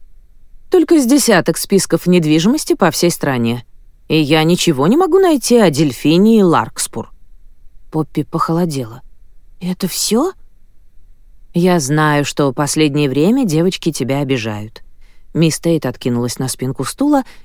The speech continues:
и примирительно посмотрела на Поппи. «Думаю, тебе придётся смириться с тем, что это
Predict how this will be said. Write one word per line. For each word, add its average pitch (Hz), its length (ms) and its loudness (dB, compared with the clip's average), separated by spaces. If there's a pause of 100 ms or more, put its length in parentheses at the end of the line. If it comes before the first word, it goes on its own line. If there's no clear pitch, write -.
и 208 120 2
примирительно 208 800 2
посмотрела 143 600 -4
на 131 160 -4
Поппи. - 460 -14 (840)
«Думаю, 285 400 4
тебе 226 280 2
придётся 196 480 2
смириться 185 540 0
с - 60 -6
тем, 208 260 0
что - 180 -6
это 131 340 0